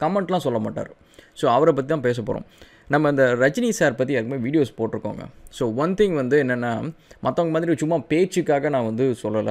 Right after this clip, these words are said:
நிஜமாலுமே எனக்கு ரஜினி படம் பிடிக்கும். So ரஜினியோட ஹியூமர் சென்ஸ் பிடிக்கும். And, um, ரஜினியோட அந்த டைமிங்க்கு வந்து அந்த ரியாக்ஷன்ஸ் அதெல்லாம் எனக்கு ரொம்ப பிடிக்கும். So but at the same time வந்து அது டிஃப்ரெண்ட்டு,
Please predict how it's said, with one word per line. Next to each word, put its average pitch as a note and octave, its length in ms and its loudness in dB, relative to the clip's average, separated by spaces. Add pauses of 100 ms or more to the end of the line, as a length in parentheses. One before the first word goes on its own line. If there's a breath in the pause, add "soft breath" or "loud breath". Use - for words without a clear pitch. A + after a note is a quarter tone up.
(120)
நிஜமாலுமே C#3+ 380 0
எனக்கு B2+ 240 -2
ரஜினி C3+ 220 -2
படம் G#2+ 200 -2
பிடிக்கும். G#2+ 360 -8
So A2+ 200 -4
ரஜினியோட A#2+ 460 -2
ஹியூமர் D3 260 -2
சென்ஸ் A2 200 -6
பிடிக்கும். G#2+ 400 -8 (320 loud breath)
And, A2+ 360 -2
um, G#2+ 520 -2
ரஜினியோட C3 440 -2
அந்த A2+ 240 -2
டைமிங்க்கு D3+ 540 0
வந்து B2 140 -4
அந்த A2+ 140 -4
ரியாக்ஷன்ஸ் A#2 460 -4
அதெல்லாம் B2 280 -2
எனக்கு A#2+ 160 -4
ரொம்ப C3 120 -2
பிடிக்கும். - 340 -8 (460 soft breath)
So - 280 -2 (200)
but D#3 100 2
at D#3 60 -8
the D#3+ 180 6
same G#3+ 240 4
time F3 200 0
வந்து C#3 500 0
அது C#3 240 0
டிஃப்ரெண்ட்டு, B2+ 560 -2